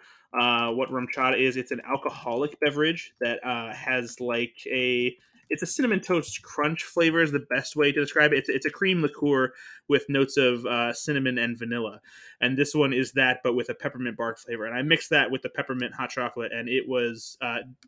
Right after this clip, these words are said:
the perfect thing to warm you up after you've been outside putting Christmas lights up in freeze-,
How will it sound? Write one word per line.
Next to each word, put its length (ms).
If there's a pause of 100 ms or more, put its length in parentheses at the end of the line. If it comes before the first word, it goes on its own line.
(120)
the 100
perfect 440
thing 460
to 580
warm 260
you 180
up 220
after 460
you've 160
been 100
outside 500
putting 220
Christmas 420
lights 200
up 120
in 80
freeze-, 320